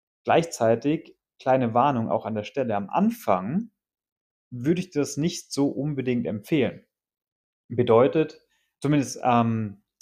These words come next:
sag ich mal, ab einem gewissen Punkt werde ich's dir nicht empfehlen wollen, denn,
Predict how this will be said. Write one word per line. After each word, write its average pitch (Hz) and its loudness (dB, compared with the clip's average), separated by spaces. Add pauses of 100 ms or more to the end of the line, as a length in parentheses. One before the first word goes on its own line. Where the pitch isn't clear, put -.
(200)
sag 117 0
ich 117 -2
mal, 120 2
ab 113 -2
einem 123 -4
gewissen 117 -4
Punkt 117 -2
werde 107 0
ich's - -12
dir 113 -6
nicht 110 -6
empfehlen 123 -4
wollen, 101 -2
denn, 107 -2